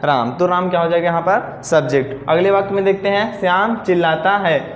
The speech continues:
तो चिल्लाता से पहले हम क्या लगा देंगे? कौन। कौन चिल्लाता है? श्याम चिल्लाता है, तो श्याम subject हो गया। अब हम बात करते हैं verb को कैसे पहचानेंगे। जो आपका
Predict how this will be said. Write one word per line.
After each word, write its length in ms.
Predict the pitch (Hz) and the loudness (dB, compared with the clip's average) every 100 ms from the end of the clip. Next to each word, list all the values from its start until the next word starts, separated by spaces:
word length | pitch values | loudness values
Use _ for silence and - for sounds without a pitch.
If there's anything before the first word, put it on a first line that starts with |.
| - | -6
तो 80 | 190 | -2
चिल्लाता 540 | 185 180 170 165 165 185 | 0 0 2 2 2 2
से 140 | 190 | 2
पहले 260 | 185 175 185 | 0 2 0
हम 80 | |
क्या 140 | 185 180 | 0 0
लगा 200 | 185 180 | 2 2
देंगे? 280 | 180 185 233 | 0 0 -2
कौन। 340 | - 165 139 | 0 0 0
कौन 540 | - - - 185 202 | -2 -8 0 2 2
चिल्लाता 480 | 196 196 180 180 190 | 0 2 2 2 2
है? 400 | 202 214 254 - - | 2 0 -2 -6 -8
श्याम 240 | 196 170 160 | 0 2 2
चिल्लाता 320 | 143 135 131 | 2 0 2
है, 80 | 139 | 0
तो 160 | 165 | 0
श्याम 360 | 165 175 190 233 - - | -2 2 2 0 -4 -12
subject 440 | - 180 160 170 160 | 0 2 4 2 2
हो 100 | 151 | 2
गया। 240 | 143 139 - - 180 | 2 0 -4 -4 0
अब 140 | 190 | 2
हम 100 | 202 | 2
बात 220 | 196 190 | 2 2
करते 160 | 196 214 | 0 0
हैं 80 | 190 | 2
verb 320 | 196 196 202 | 4 4 2
को 100 | 214 | 2
कैसे 260 | 208 202 | 2 2
पहचानेंगे। 600 | 190 190 165 143 135 127 127 - 151 | 2 2 2 0 -2 -4 -8 -6 2
जो 140 | 196 202 202 - - | 4 4 0 -4 -2
आपका 580 | 160 160 202 208 - - | -2 2 4 4 2 -6